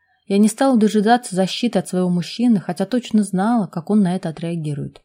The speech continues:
«Нет», ответила тут же, «просто с зоофилами не общаюсь». «Чего?» «Ты же у нас любитель куриц», прокомментировала с улыбкой, от которой лицо мужчины изумлённо вытянулось. «Грек, ты где её откопал?»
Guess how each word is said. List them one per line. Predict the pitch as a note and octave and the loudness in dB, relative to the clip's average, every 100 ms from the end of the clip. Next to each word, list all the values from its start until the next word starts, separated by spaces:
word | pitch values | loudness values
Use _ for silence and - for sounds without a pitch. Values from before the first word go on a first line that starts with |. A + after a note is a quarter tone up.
| _ _ _ _ - | _ _ _ _ 2
«Нет», | G3 G3+ A#3+ A#3 - _ _ _ | 6 6 6 0 -18 _ _ _
ответила | F#3 F#3+ F#3 F#3 F3 | -4 0 -2 -2 -6
тут | E3+ D#3+ D3 | -6 -8 -8
же, | D#3+ D3+ - | -10 -12 -4
«просто | G#3+ G#3+ G#3+ | -2 2 2
с | |
зоофилами | F#3+ A#3 A#3 G3 D#3 | 4 4 2 0 0
не | D3 | -2
общаюсь». | D#3+ - D#3+ - - - _ _ _ _ | -6 -10 -10 -12 -14 -20 _ _ _ _
«Чего?» | - - F3 E3+ F3 G3+ G#3 A3 _ _ _ _ _ _ _ _ | -14 -4 -2 0 2 2 0 -2 _ _ _ _ _ _ _ _
«Ты | C4 | 2
же | A#3+ | 6
у | |
нас | A#3+ A#3+ | 6 6
любитель | A#3+ A3 A3+ A3+ | 4 4 4 2
куриц», | G#3+ B3+ B3 - - _ _ _ | 2 2 2 0 -10 _ _ _
прокомментировала | - F#3+ G#3+ A3+ A3 D4 A3 G3 | -6 2 6 6 4 2 2 0
с | - | 0
улыбкой, | G3 G3 C4+ - F#3 | 2 2 0 -2 -4
от | - | -2
которой | F#3 A3 A3 | -2 2 2
лицо | G#3 G#3+ | 2 2
мужчины | G3+ F#3 - A#3+ A#3 | 0 0 0 4 4
изумлённо | E3+ F#3 F#3+ G3 F#3+ | 4 0 2 2 2
вытянулось. | F3+ - D3 C#3+ D3 - _ _ _ _ _ | -2 -4 -10 -10 -14 -16 _ _ _ _ _
«Грек, | D#3+ F3 G3+ F#3 D3 | -2 6 8 8 2
ты | - | -2
где | E3+ F#3+ | 2 6
её | G3+ G3+ | 8 6
откопал?» | G3+ A3 A3 A3+ G3+ C#3+ D3+ | 4 2 4 2 0 0 -6